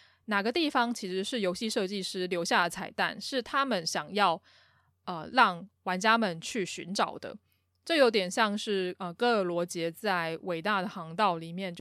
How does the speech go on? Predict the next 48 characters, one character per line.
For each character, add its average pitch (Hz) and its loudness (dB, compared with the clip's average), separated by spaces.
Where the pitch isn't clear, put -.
留 196 2
下 233 4
了 175 2
一 170 -2
个 170 -4
宝 170 -2
藏， 196 -2
留 170 -2
下 226 0
了 185 0
一 170 -2
个 180 -6
大 202 0
秘 214 -2
宝。 - -6
因 349 0
此 294 -4
这 247 2
个 226 4
大 226 4
秘 226 0
宝 185 -2
让 208 4
所 185 -2
有 190 0
想 165 -4
要 202 0
成 220 -6
为 170 -2
海 190 -6
贼 170 -4
王 170 -4
的 175 -2
海 190 -2
贼 180 0
们， 208 2
然 165 -4
后 220 2
想 185 -4
要 165 -6
去 - -4
找 175 2
寻 175 -8
这 202 0
个 185 -2
大 175 0
秘 165 -8
宝。 - -6